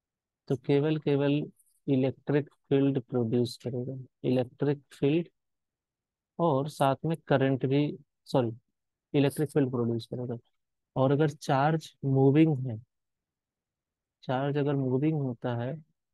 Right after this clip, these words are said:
तो ये करंट भी प्रोड्यूस करता है प्लस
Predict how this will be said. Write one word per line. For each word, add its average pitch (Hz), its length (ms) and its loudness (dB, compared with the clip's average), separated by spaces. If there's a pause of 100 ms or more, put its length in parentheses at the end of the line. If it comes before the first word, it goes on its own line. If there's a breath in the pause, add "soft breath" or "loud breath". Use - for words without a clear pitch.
(180)
तो 156 60 4
ये 170 180 6 (140)
करंट 131 460 2
भी 147 180 2
प्रोड्यूस 165 640 2
करता 160 420 -4
है 190 120 -6 (160)
प्लस 160 260 2